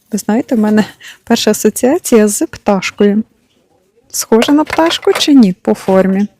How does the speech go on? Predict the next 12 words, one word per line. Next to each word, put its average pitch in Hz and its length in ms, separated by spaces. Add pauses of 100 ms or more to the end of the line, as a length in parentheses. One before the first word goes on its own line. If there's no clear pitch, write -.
(560)
Є 220 120
в 208 40
світлішому 214 880
кольорі, 311 580
а 247 120
є 202 260
в - 40
сірому. 202 640 (1040)
Ціна 254 480
тридцять 254 560
дев'ять 220 360
гривень. 214 520